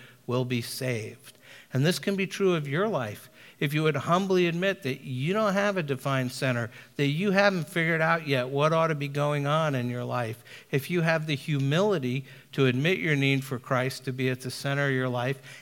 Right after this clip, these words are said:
and the faith to ask him to come in and change your life, then this can be true of you no matter who you are or what you've done or how far away you've drifted from God,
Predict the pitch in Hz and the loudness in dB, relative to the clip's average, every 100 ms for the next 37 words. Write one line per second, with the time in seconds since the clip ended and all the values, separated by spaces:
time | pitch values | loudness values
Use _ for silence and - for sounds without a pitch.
0 | - - 185 170 147 - 208 226 160 143 | -8 2 2 2 0 -2 0 0 0 -2
1 | - - - - - 170 143 180 190 - | -6 -20 -20 -10 -2 0 2 2 2 0
2 | 151 139 - 175 175 175 156 123 - 180 | -2 -2 -2 -2 0 -2 0 -2 -2 -2
3 | 214 185 - 127 117 113 117 135 - - | -2 -2 -2 -2 -2 -4 -4 -6 -10 -20
4 | - - - - 139 147 208 - 208 190 | -20 -20 -20 -4 0 0 0 -2 -4 -4
5 | 170 - 190 180 - - _ - - 165 | -4 0 2 0 -4 -14 _ -20 -10 -4
6 | 202 180 139 143 - - - - 156 185 | -2 0 0 -4 -12 -20 -8 0 2 4
7 | 175 156 220 175 113 107 101 - - - | 4 2 2 0 0 -2 -4 -12 -20 -4
8 | 135 123 170 233 185 135 147 131 139 - | 0 2 2 2 -2 -4 0 0 0 -4
9 | - - 127 - 214 220 180 165 139 135 | -8 -4 -2 4 4 4 4 4 4 2
10 | 127 120 117 - 127 - 120 - 135 123 | -2 -4 -6 -4 -4 -4 -10 -8 -6 -4
11 | 123 127 151 | 0 0 0